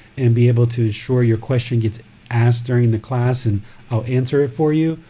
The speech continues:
But for Zoom, if you would like to ask a question, you have the added ability to electronically raise your hand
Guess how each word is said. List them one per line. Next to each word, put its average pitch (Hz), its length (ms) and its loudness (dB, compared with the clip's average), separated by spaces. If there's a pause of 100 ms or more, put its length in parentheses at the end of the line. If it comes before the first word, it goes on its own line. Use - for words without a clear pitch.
(300)
But 127 220 0
for 135 160 0
Zoom, 143 460 2
if 120 180 -2
you 127 120 0
would 123 220 -4
like 131 200 0
to 117 120 -6
ask 131 240 -4
a 131 80 -2
question, 123 480 -2
you 120 200 4
have 120 340 -4
the 120 160 -2
added 147 280 0
ability 127 600 -2 (280)
to 123 160 2
electronically 135 800 -2
raise 123 320 2
your 113 100 -2
hand 110 600 0